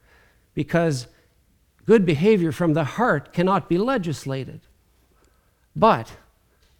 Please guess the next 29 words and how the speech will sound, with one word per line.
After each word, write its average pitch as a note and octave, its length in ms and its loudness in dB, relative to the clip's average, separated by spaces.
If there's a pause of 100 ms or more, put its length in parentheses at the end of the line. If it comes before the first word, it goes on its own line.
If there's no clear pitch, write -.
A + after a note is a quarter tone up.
(200)
that F#3+ 220 2
is F3 240 -2
the C#3 120 -6
starting F#3+ 420 0
point. - 340 -16 (560)
That E3+ 320 -2 (120)
is C3+ 160 -4
where E3 280 2
we D3 120 0
find F#3+ 380 -2
out G#3 300 0 (400)
in E3+ 180 0
Luke A3 220 0
seventeen C3 680 -4 (400)
and G3 300 0
here C3 440 -2 (480)
that D3 380 -2 (180)
we D#3 600 -2 (320)
fail. C#3 960 2 (960)
We C#3 120 0
find G#3 380 2
out G3+ 180 4
of B2 140 -4
the C3+ 80 -6
necessity, E3+ 840 0 (400)
and C3 180 -4
we C#3+ 120 2
find E3+ 440 2
out D#3+ 240 0